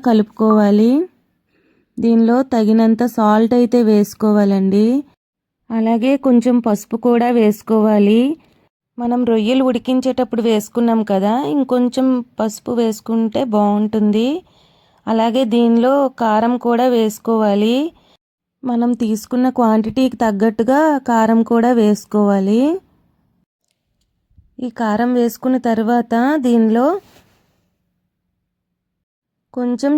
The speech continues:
చికెన్ మసాలా కూడా వేసుకోవాలి. ఈ చికెన్ మసాలా వేసుకోవడం వల్ల టేస్ట్ అయితే చాలా బాగుంటుంది. వీటంతటినీ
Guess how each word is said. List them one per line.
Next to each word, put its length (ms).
చికెన్ 320
మసాలా 380
కూడా 260
వేసుకోవాలి. 800
ఈ 80
చికెన్ 340
మసాలా 480
వేసుకోవడం 500
వల్ల 200
టేస్ట్ 380
అయితే 140
చాలా 220
బాగుంటుంది. 720
వీటంతటినీ 760